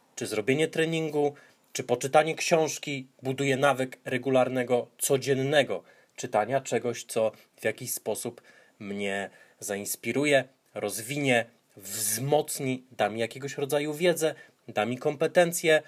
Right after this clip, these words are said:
Nie-, i niezależnie od tego, czy to jest coś z zakresu filozofii, czy to jest coś z zakresu psychologii, czy jest to jeszcze jakiegoś rodzaju inna literatura, to chodzi o to, aby nie była to beletrystyka, czyli coś czytanego dla przyjemności, jakaś powieść, Harlekin na przykład.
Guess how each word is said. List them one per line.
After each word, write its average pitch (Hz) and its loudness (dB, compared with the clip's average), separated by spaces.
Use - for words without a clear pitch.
Nie-, 170 0
i 196 -4
niezależnie 202 2
od 175 -6
tego, 156 0
czy 135 -8
to 139 -2
jest 143 0
coś 156 -2
z 98 -16
zakresu 104 -6
filozofii, 143 0
czy 123 -8
to 117 -4
jest 113 -6
coś 135 0
z 123 -4
zakresu 147 -2
psychologii, 139 2
czy 110 0
jest 117 -4
to 131 -4
jeszcze 127 -4
jakiegoś 135 -8
rodzaju 139 -2
inna 202 2
literatura, 143 2
to 123 -4
chodzi 143 0
o 135 -2
to, - -8
aby 113 -8
nie 110 -8
była 139 -4
to 127 -8
beletrystyka, 117 -6
czyli 101 -14
coś - -10
czytanego 110 -4
dla 110 2
przyjemności, 110 -2
jakaś 120 -4
powieść, 123 -2
Harlekin 139 6
na 101 -6
przykład. 156 0